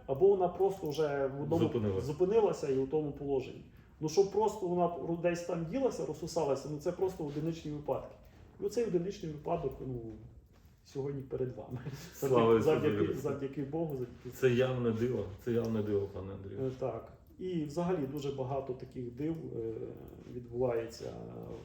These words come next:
Speaker 1: на фронті. Ну, я просто говорю про фронт, тому що я як військовий,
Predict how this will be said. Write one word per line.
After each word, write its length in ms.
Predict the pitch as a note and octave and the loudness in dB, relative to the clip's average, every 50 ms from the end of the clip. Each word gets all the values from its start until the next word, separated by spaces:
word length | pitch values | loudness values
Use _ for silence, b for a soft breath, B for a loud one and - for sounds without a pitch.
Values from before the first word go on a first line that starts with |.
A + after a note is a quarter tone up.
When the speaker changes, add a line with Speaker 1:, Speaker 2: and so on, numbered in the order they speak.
| - - | -14 -12
Speaker 1:
на 140 | B2 A#2+ A#2 | -10 -10 -8
фронті. 440 | - C#3+ D3 D3+ D3 C#3+ - - A2 A#2+ | -6 -4 -4 -4 -4 -6 -10 -12 -8 -4
Ну, 200 | D#3 F3 D3 A#2+ A#2+ | -2 0 0 0 0
я 120 | C#3 D3 | 0 0
просто 320 | C#3+ - D3+ C3+ - C#3+ - | 0 0 -2 -4 -2 -4 -4
говорю 220 | C3+ C#3 C3+ C#3+ | -4 -4 -4 -6
про 180 | C3+ - C#3 C3+ | -6 -6 -8 -6
фронт, 260 | - G3+ G#3 F#3+ D#3+ | -4 -4 -4 -4 -4
тому 180 | C#3 C3 B2 | -4 -4 -4
що 120 | B2 - B2+ | -4 -6 -6
я 100 | B2 A2+ | -4 -4
як 220 | A#2+ B2 - - | -4 -4 -6 -6
військовий, 460 | C3 B2+ - - E3 D#3+ D3 C#3 B2 | -10 -12 -6 -2 0 0 2 2 0